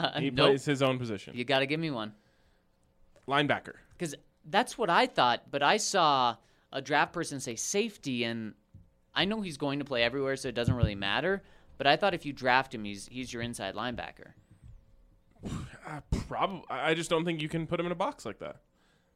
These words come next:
Speaker 1: He's not a sandwich. He's not soup.
Speaker 2: <laughs> He's, he's
Speaker 1: He's Isaiah Simmons.
Speaker 2: Yeah,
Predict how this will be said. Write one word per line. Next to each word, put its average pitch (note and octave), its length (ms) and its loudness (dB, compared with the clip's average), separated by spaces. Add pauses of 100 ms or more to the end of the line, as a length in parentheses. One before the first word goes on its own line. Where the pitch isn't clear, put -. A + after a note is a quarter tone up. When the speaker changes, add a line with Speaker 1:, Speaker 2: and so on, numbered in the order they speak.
(200)
Speaker 1:
He's D3 200 -8
not C3 460 0 (180)
a D3 40 -12
sandwich. A2+ 640 -6 (760)
He's C#3+ 260 -6
not C3+ 280 0
soup. E3+ 320 6 (200)
Speaker 2:
<laughs> - 200 -20
He's, D#3 180 -6
he's D3 400 -8 (560)
Speaker 1:
He's D3 140 -4
Isaiah F3+ 240 2
Simmons. F#3 420 -8
Speaker 2:
Yeah, C3 160 -2